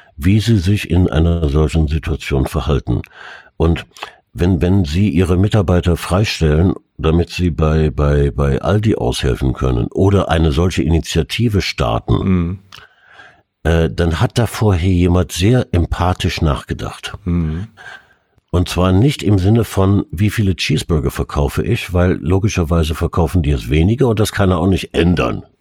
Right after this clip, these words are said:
Speaker 1: Ne?
Speaker 2: Mhm.
Speaker 1: Äh, es ist nun mal so, so. Sondern, äh, ein, ein, ein Zeichen zu setzen, das, auch das ist amerikanisch.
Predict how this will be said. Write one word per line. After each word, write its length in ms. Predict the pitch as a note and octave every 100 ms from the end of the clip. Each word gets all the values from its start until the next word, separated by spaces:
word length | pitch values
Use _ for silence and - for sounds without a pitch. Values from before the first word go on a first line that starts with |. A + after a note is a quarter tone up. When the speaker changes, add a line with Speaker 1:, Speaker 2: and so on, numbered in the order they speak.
| -
Speaker 1:
Ne? 80 | D2 A#2+
Speaker 2:
Mhm. 300 | G2 F2 D#2+ F2+ G#2+ - -
Speaker 1:
Äh, 40 | A1
es 280 | - D2 G2
ist 220 | E2+ -
nun 100 | A#1+
mal 160 | G#1+
so, 280 | G1+ G1+ -
so. 220 | - G1+ - - - -
Sondern, 340 | F2+ F2+ F#2 - - - - _
äh, 60 | F2+
ein, 320 | F2+ D2+ E2+
ein, 200 | E2 F#2+
ein 160 | D#2 -
Zeichen 360 | A2+ D3+ G#2
zu 140 | D#2+ C2
setzen, 480 | B1+ C2 G2+ B2+ - _ _ - - - -
das, 280 | B2 - - _
auch 140 | F#2 -
das 240 | D3+ -
ist 240 | C3+ -
amerikanisch. 720 | D2 B1+ A1 - B1 A1 -